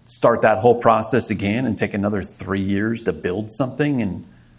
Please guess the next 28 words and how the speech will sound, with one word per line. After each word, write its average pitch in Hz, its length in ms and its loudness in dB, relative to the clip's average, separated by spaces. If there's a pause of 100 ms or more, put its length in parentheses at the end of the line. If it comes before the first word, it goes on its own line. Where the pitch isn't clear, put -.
(120)
find 101 360 -6
the 107 80 0
right 107 280 0
singer 98 500 0
after 92 280 -4
trying 104 580 -2
four 120 420 0
singers 107 680 -2
and 90 280 -10
dealing 117 320 0
with 110 280 -4 (680)
attitude 127 640 2
problems 107 680 2
and 110 100 0
all 113 180 2
that 127 220 2
kind 113 160 0
of 98 80 -4
crap? 95 440 0
Do 107 140 2
I 98 80 2
do 117 240 2
all 123 200 6
that 117 140 4
again, 110 500 0
or 98 600 -2 (340)
do 107 180 -2
I 98 400 -2